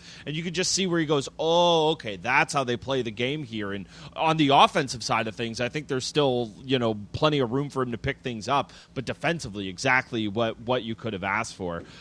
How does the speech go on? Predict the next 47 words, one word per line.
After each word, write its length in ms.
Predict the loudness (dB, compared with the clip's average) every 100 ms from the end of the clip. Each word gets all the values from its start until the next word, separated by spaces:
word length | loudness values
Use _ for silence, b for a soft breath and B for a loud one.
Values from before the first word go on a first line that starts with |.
| B
I 60 |
mean, 160 | -2 2
let's 180 | 0 2
just 200 | 0 4
kind 180 | 4
of 100 | 4
follow 320 | 0 0 2 0
through 160 | -2
the 100 | -4
game 280 | -2 -2 -2
here. 180 | -4 -2
You 140 | -2
know, 60 | 0
I 60 |
mentioned 380 | 0 0 -2 -6
Acciari, 420 | 0 4 4 2
he 160 | 2 0
gets 220 | 0 -2
the 100 | -6
scoring, 640 | -8 -2 0 2 0 -4 -8 -4
he, 240 | -2 -2 -2
he 220 | 0 4
opens 340 | 4 2 -2
up 140 | -4 -6
the 80 |
scoring, 520 | -12 -4 0 0 -2 -8 B B B
and 200 | 0 4
then 160 | 4
you 160 | 6 4
have 340 | 8 8 8
a 60 | 4
couple 340 | 0 0 0
of 120 | -4 0
goals. 360 | 0 0 -2 -4
I 100 | -4
mean, 180 | -4 -2
I'm 60 | 0
not 160 | 0
gonna 120 | -2
kill 360 | -6 0 0 0
Matt 280 | 0 -2 -2
Murray 280 | -2 -2 -4
for 120 | -6
the 80 | -8
second 460 | -2 -2 -2 -4
one, 280 | -2 -2 -4
but, 200 | -4 -6